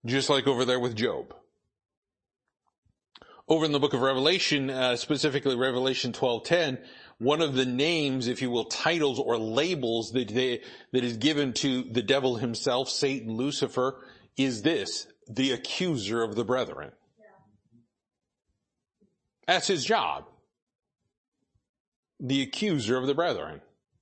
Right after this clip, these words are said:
Where do we get that from? Job. Remove that hedge of protection, he'll curse you to his face. Accuser.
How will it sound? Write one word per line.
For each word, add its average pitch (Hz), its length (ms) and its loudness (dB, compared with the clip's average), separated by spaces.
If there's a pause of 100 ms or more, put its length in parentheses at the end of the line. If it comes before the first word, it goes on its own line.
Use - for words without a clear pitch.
(2250)
Where 135 160 2
do 135 80 2
we 131 80 0
get 151 140 0
that 160 200 2
from? 82 220 -2 (520)
Job. 117 400 0 (1160)
Remove 127 240 0
that 117 160 2
hedge 127 180 0
of 101 60 -4
protection, 123 440 -2
he'll 113 180 -4
curse - 280 -4
you 101 80 -6
to 117 120 -4
his 117 160 -4
face. - 420 -8 (2250)
Accuser. 147 720 -4